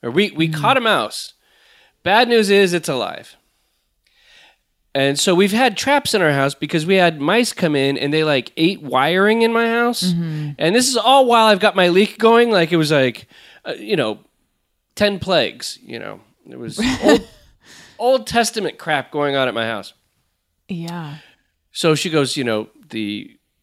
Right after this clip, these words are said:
Speaker 1: mouse is in the, uh, garage." So I go
Speaker 2: In a
Speaker 1: and I look
Speaker 2: trap.
Speaker 1: in a trap.
Speaker 2: Oh,
Speaker 1: So
Speaker 2: God. Ugh.
Speaker 1: the mouse, it's kinda like one of its, maybe, like, its hip is kinda caught in
Speaker 2: Oh,
Speaker 1: the trap
Speaker 2: jeez.
Speaker 1: and it can't
Speaker 2: Oh,
Speaker 1: get out.
Speaker 2: jeez.
Speaker 1: And it's just
Speaker 2: This is
Speaker 1: kinda squ-
Speaker 2: upsetting.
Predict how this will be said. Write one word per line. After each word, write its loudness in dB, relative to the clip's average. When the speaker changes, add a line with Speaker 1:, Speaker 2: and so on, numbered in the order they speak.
Speaker 1:
mouse -4
is -4
in -2
the, -8
uh, -16
garage." -4
So -2
I 2
go 4
Speaker 2:
In 6
a 6
Speaker 1:
and 4
I 4
look 0
Speaker 2:
trap. -14
Speaker 1:
in -2
a -2
trap. -12
Speaker 2:
Oh, -4
Speaker 1:
So -2
Speaker 2:
God. -10
Ugh. -12
Speaker 1:
the -6
mouse, 2
it's -12
kinda -4
like -2
one 0
of -2
its, -4
maybe, -4
like, -2
its -8
hip -8
is -16
kinda -6
caught -2
in 0
Speaker 2:
Oh, 0
Speaker 1:
the -2
trap -2
Speaker 2:
jeez. -16
Speaker 1:
and -10
it -14
can't -8
Speaker 2:
Oh, -2
Speaker 1:
get -4
out. 0
Speaker 2:
jeez. -18
Speaker 1:
And -4
it's -8
just -6
Speaker 2:
This -
is -8
Speaker 1:
kinda -4
squ- -6
Speaker 2:
upsetting. -10